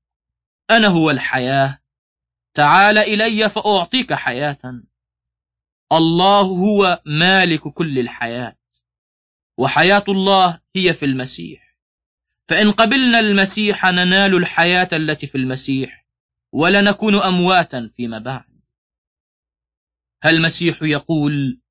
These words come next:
"أنا أعطي حياة لكل من يقبلني"؟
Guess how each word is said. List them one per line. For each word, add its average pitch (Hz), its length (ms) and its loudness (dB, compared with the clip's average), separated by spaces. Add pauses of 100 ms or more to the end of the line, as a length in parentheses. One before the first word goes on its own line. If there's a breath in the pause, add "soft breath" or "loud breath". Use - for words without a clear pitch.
(400)
"أنا 180 160 2
أعطي 226 380 2
حياة 202 840 0
لكل 175 480 0
من 143 180 -4
يقبلني"؟ 131 680 -8